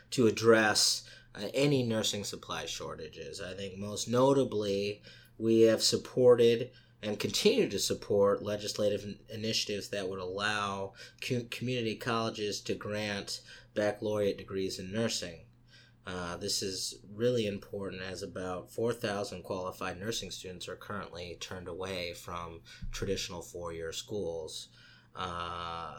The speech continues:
I'll be the first to acknowledge that even more needs to be done, and we remain at the ready, uh, to partner with all the stakeholders to increase the number of nurses in Michigan. I mean, I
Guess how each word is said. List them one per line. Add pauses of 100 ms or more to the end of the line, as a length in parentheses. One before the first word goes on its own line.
(140)
I'll
be
the
first
to
acknowledge
that
even
more
needs
to
be
done,
and
we
remain
at
the
ready, (360)
uh,
to
partner
with
all
the
stakeholders
to (240)
increase
the
number
of
nurses
in
Michigan. (100)
I
mean,
I